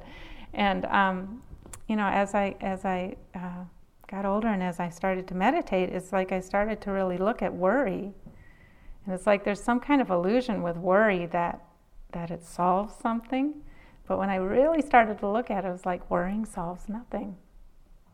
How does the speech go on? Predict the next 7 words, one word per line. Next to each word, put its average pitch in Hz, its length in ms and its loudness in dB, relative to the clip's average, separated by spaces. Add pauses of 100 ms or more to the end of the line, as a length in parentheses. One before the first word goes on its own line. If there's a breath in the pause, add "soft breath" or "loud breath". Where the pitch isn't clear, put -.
(320)
It's - 300 -8
useless. 220 640 -8 (1300 soft breath)
Sometimes 415 560 6
planning's 233 560 4
useful, - 420 -4
right? 185 340 2
It's, 208 180 -4